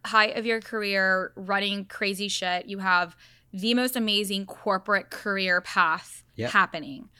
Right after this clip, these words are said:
Speaker 1: And, you know, you've had, because of your consulting experience, I mean, you did specifically scaling and
Speaker 2: Yep.
Speaker 1: like, uh, scaling organizations
Speaker 2: Yep.
Speaker 1: from H P to, um,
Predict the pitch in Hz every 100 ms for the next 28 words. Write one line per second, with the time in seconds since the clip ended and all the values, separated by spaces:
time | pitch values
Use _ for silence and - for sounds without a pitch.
0 | - - _ - 208 202 196 190 202 _
1 | _ 220 190 175 170 - - 214 233 220
2 | 214 202 247 262 262 247 - 220 226 214
3 | 220 190 - 185 185 202 196 208 214 208
4 | - - 202 196 202 202 190 190 - _
5 | - - - 214 196 165 - - - -
6 | 208 196 190 190 180 - 196 180 180 -
7 | - 254 254 262 262 _ _ - 233 226
8 | 214 196 185 180 180 127 - 196 190 180
9 | - - - - 185 - - 247 233 226
10 | 220 214 - _ - - 202 185 175 170
11 | - 185 170 127 113